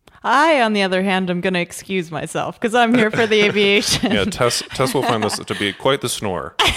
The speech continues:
Speaker 1: <laughs> Snore fest.
Speaker 2: Well, I like to mention at the top of every episode that I'm new to the world of aviation. I'm no expert by any means. I'm not a pilot or an aviation student.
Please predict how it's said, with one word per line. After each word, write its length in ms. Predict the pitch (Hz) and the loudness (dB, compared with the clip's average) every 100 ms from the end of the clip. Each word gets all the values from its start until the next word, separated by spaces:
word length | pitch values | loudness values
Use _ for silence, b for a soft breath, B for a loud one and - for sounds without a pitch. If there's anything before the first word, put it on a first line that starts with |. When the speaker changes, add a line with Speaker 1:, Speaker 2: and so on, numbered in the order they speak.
| - 453 - | 2 2 2
Speaker 1:
<laughs> 480 | 381 339 - - | -4 -8 -14 -16
Snore 380 | - - 196 180 | -14 -8 -4 -4
fest. 500 | 175 - - - - _ _ _ _ _ _ | -4 -6 -8 -12 -20 _ _ _ _ _ _
Speaker 2:
Well, 160 | - 151 | 2 4
I 80 | 175 | 4
like 200 | 196 190 | 2 0
to 60 | 143 | 0
mention 320 | 120 113 117 | 0 -2 -4
at 100 | 107 | -4
the 60 | |
top 240 | 104 104 101 | -2 -2 0
of 200 | 101 90 | -2 0
every 340 | 98 101 101 | -2 0 0
episode 480 | 92 95 - 95 92 | 0 -4 -4 -4 -2
that 100 | 95 | -4
I'm 220 | 107 113 | -4 -2
new 180 | 120 127 | -2 -2
to 140 | - - | -4 -6
the 80 | |
world 220 | 117 113 113 | -4 -2 -2
of 100 | 107 | -2
aviation. 760 | 110 110 107 107 - 110 104 - b b b b b | -4 -4 -4 -4 -6 -8 -8 -14 b b b b b
I'm 160 | 107 110 | -4 0
no 220 | 113 117 | 2 2
expert 540 | 120 - - 127 110 | 0 -4 -6 -4 -2
by 180 | 110 104 101 | 0 0 0
any 280 | 110 113 | -4 -4
means. 640 | 113 107 98 95 98 95 - b b b | -4 -2 -2 -4 -8 -12 -16 b b b
I'm 120 | 101 | -8
not 160 | 98 101 | -4 -4
a 40 | |
pilot 720 | 98 - - 123 123 120 - - | -6 -8 -4 -2 -2 -4 -6 -14
or 160 | 107 98 | -8 -6
an 80 | 92 | -6
aviation 640 | 120 113 113 113 - 104 | -6 -4 -6 -6 -8 -10
student. 600 | 101 - 131 123 120 120 | -10 -8 -8 -6 -6 -6